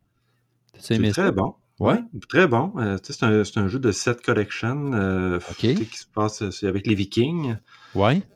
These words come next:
Speaker 2: Mais, euh, un petit jeu, tu sais, qui se joue bien à deux, euh, des parties de, tu sais, vingt, vingt-cinq minutes, euh, très simple à prendre en main.
Speaker 1: OK.
Speaker 2: Euh, tu vois, je, quand je l'ai montré à Caro, on a fait deux, trois parties en ligne, là, euh, très, très, très rapidement. Tu sais, elle l'a catché tout de suite.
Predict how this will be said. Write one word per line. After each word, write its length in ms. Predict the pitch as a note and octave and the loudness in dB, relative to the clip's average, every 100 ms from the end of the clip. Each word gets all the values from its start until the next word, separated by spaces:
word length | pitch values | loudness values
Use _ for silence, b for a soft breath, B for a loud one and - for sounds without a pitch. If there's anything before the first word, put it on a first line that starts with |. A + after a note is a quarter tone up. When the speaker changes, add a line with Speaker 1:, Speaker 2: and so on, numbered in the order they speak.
| - | -4
Speaker 2:
Mais, 240 | G2 F#2+ | 0 2
euh, 260 | F#2+ F#2 F#2 | 2 2 2
un 140 | F#2+ | 0
petit 240 | F#2 - G#2+ | -2 -2 4
jeu, 160 | D3 | 4
tu 60 | F3 | 4
sais, 100 | C3 | 0
qui 100 | A#2+ | 0
se 120 | G2+ F2+ | 2 2
joue 120 | G#2+ | -2
bien 360 | G2 A2+ D3 B2+ | 2 4 4 4
à 160 | G2 | 2
deux, 560 | F2+ F2 C3 F3 G3 G3 | 2 6 8 6 4 -2
euh, 240 | G2 F2 F2+ | -2 -2 -2
des 140 | F#2+ | -2
parties 300 | G#2 - D#3+ | -4 -4 -2
de, 120 | C3 | -2
tu 60 | - | -2
sais, 120 | D3 | -4
vingt, 400 | A#2 G#2+ A#2+ B2 | -2 0 2 0
vingt-cinq 540 | A2 G2 - A#2 A#2 | 0 -2 -2 -4 -2
minutes, 400 | A#2 G#2 A2 C3+ _ - | 0 4 4 2 _ -6
euh, 540 | G2 F2+ F2 F2 F2 E2+ | -2 0 0 0 -2 -4
très 260 | - D3 C#3+ | -2 2 2
simple 340 | - C#3+ C#3 | 0 -2 -2
à 60 | A2 | -4
prendre 260 | - A2 G#2+ | -2 0 2
en 140 | F#2+ | 2
main. 220 | F#2 A2 D#3 _ _ _ - | 0 -2 -6 _ _ _ -6
Speaker 1:
OK. 180 | G2 A2+ | -2 2
Speaker 2:
Euh, 140 | D3 A#3 F2 F2+ F2 F2 | 2 0 -10 -20 -18 -12
tu 160 | - F#2 | -12 0
vois, 160 | A2+ A#2+ | 0 2
je, 200 | G2 F2+ | 0 0
quand 160 | A2 | -2
je 80 | G2 | -2
l'ai 80 | G2+ | 0
montré 280 | G2+ - A2+ | 0 0 -2
à 40 | |
Caro, 380 | - F#2 A#2 B2+ | -2 0 0 0
on 60 | |
a 60 | F#2+ | -2
fait 160 | G#2+ G#2+ | -4 -2
deux, 160 | G#2 | -2
trois 220 | G2+ A#2 A#2+ | -2 -4 -4
parties 400 | G#2 - - A#2+ | -6 -6 -4 -2
en 140 | F#2+ | -2
ligne, 400 | F2+ A#2 C3 A2 | 0 -2 -2 -4
là, 260 | G2+ G#2 G2 | -4 -6 -8
euh, 140 | F2+ | -10
très, 220 | - A2 | -8 -8
très, 200 | - G#2+ | -6 -8
très 200 | - A#2 | -8 -10
rapidement. 640 | A2+ G#2 - G2 F#2+ G#2+ C3 | -8 -8 -4 -2 0 -2 -4
Tu 120 | C3 | -4
sais, 60 | |
elle 120 | G#2 F#2+ | -2 0
l'a 140 | G2 | 0
catché 480 | - G#2 - - A#2 | 0 -2 -2 -4 -6
tout 160 | - | -4
de 60 | G#2+ | -8
suite. 280 | - A2 | -6 -8